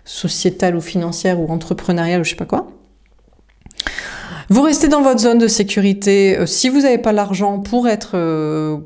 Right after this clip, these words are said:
con-, corrompu et sponsorisé par je sais pas qui, ou vous restez dans votre idée de « Ouais, mais je vais pas pour autant montrer mon cœur et mon amour, euh, pour qu'on me prenne sous mon, sous son aile et tout. » Donc vous faites rien.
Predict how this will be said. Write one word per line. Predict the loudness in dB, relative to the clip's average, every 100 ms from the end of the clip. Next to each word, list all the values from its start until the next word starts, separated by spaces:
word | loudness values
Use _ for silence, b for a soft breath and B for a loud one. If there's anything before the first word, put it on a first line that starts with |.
| -6
con-, | -2 -2 -4 -16 _
corrompu | 0 2 0 -2 -2 -2
et |
sponsorisé | -2 -4 -4 -2 -2 -2 -2
par | -4 -4 -8
je |
sais | -10
pas | -10
qui, | -6 -6 -6 B B B B B B B _
ou | 2
vous | 4 6
restez | 6 4 2 0 2 4 2 2
dans | 0 2
votre | 0 0
idée | 0 2 4
de « | 4 4 2 0 0
Ouais, | 2 2 2
mais | 0 0 0
je | 0
vais | -2
pas | 0 -4
pour | -4 -2
autant | -2 -2 -2 0
montrer | -2 -2 -4 -2
mon | -2 -2 -4
cœur | -2 -2 0 -2
et |
mon | -2 -2
amour, | -2 -2 0 2 2 2 2
euh, | 2 0 -2 -4 B B B _ _
pour | -6 -6
qu'on | -2 -2
me | 0 -2
prenne | -2 -2 -4
sous | -6
mon, | -4 -2 -2 -4
sous | -8 -10
son | -8 -6 -4
aile | -4 -4
et | -6
tout. » | -10 -20 _ -12
Donc | -6 -6
vous | -4
faites | -4 -4
rien. | -4 -6 -6